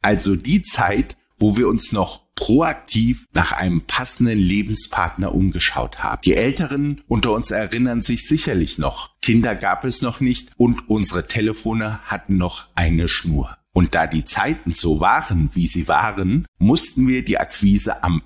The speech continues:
echten Objekt der Begierde betreiben. Und wie lief das damals? Wer erfolgreich sein wollte, der hat sich Zeit für sein Gegenüber genommen und eben keine Abkürzung versucht. Beziehungsweise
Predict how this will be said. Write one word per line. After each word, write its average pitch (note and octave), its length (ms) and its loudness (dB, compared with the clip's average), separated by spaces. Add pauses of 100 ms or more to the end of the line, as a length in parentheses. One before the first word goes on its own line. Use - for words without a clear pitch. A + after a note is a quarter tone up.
echten - 480 0
Objekt G2 520 -2
der F#2+ 120 0
Begierde G2 500 -2
betreiben. C#2+ 640 -4 (140)
Und F#2+ 360 4
wie F2+ 160 2
lief E2+ 380 -2
das G2 260 -4
damals? G#2 760 -2
Wer G2+ 160 2
erfolgreich C#3+ 640 -2
sein F#2+ 260 -2
wollte, G#2 520 -4 (200)
der G2 260 2
hat - 200 -6
sich - 300 -2
Zeit D#2+ 360 -2
für F#2 180 -2
sein E2+ 280 -4
Gegenüber F#2 580 0
genommen A2 540 0
und A2+ 260 -2
eben A2 320 0
keine C3 540 -2
Abkürzung - 640 -4
versucht. C#2 560 -4
Beziehungsweise A2 1120 0